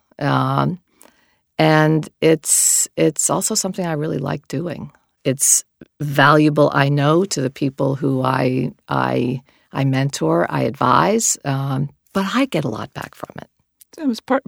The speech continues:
Speaker 2: part of your D N A.
Speaker 1: Yeah.
Speaker 2: Uh,
Speaker 1: Yeah.
Speaker 2: but also realizing, and, and I know you, you understand this, realizing that, that in some ways it's part of this job of being an investor.
Speaker 1: No question.
Speaker 2: Like,
Speaker 1: Yes.
Speaker 2: if you're not,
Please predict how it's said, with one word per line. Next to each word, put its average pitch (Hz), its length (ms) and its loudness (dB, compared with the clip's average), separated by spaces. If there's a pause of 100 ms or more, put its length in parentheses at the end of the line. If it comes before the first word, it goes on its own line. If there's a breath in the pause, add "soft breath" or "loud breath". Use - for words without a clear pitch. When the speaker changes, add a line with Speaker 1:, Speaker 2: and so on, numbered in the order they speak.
Speaker 2:
part 285 180 6
of 254 60 6
your 214 120 2
D 196 220 0
N 185 100 0
A. 165 300 0 (220)
Speaker 1:
Yeah. 165 160 2
Speaker 2:
Uh, - 140 -8 (540)
Speaker 1:
Yeah. 185 80 4
Speaker 2:
but 196 40 6
also 220 200 6
realizing, 165 800 6
and, 151 200 0
and 147 360 -2
I 156 100 -2
know 147 160 2
you, 147 400 -2 (160)
you 147 220 0
understand 127 460 2
this, 185 120 -6
realizing 170 500 2
that, 143 160 -4
that 147 160 -2 (440 loud breath)
in 185 100 0
some 311 300 8
ways 156 520 4 (560 soft breath)
it's - 160 -4
part 240 360 4
of 151 100 0
this 151 240 0
job 151 480 4
of 131 160 0
being 135 320 4
an 127 60 -2
investor. 135 640 4
Speaker 1:
No 226 340 8
question. - 540 -6 (580)
Speaker 2:
Like, - 180 -2
Speaker 1:
Yes. 175 100 2
Speaker 2:
if 156 40 -4
you're 180 120 4
not, 196 520 2